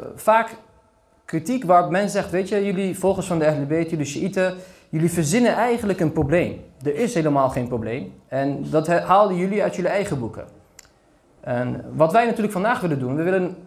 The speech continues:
het academisch houden, inhoudelijk houden. En we zeggen, "Weet je, we hebben onderzoek gedaan en we gaan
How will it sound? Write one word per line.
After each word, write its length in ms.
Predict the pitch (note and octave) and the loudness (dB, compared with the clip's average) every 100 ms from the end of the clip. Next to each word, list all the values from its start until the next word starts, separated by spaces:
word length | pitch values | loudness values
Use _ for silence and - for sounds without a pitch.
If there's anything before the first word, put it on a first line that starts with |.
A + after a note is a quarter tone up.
| _ | _
het 160 | - E3+ | -8 -4
academisch 460 | F3+ E3 F#3 E3 | 0 2 4 2
houden, 260 | B2+ B2 D#3+ | 0 0 0
inhoudelijk 340 | F3+ F3+ D#3 | 2 2 2
houden. 240 | C#3 A#2+ E3+ | 0 0 0
En 80 | F#3+ | 0
we 80 | |
zeggen, 260 | F3+ A3+ G#3 | 0 0 0
"Weet 180 | E3+ F3+ | 0 0
je, 140 | A3 C4 - - _ _ | -4 -6 -14 -20 _ _
we 100 | C3+ | 0
hebben 180 | E3+ E3 | 2 4
onderzoek 300 | F#3+ G3+ G#3 | 4 2 0
gedaan 400 | G3 F#3 A#3 - - _ _ _ _ | 0 0 0 -8 -16 _ _ _ _
en 460 | C#3 C3+ C3 C3 - - _ | -6 -4 -4 -8 -16 -20 _
we 200 | C#3 C#3+ | -4 -2
gaan 380 | G3 G#3+ G3+ | 2 2 2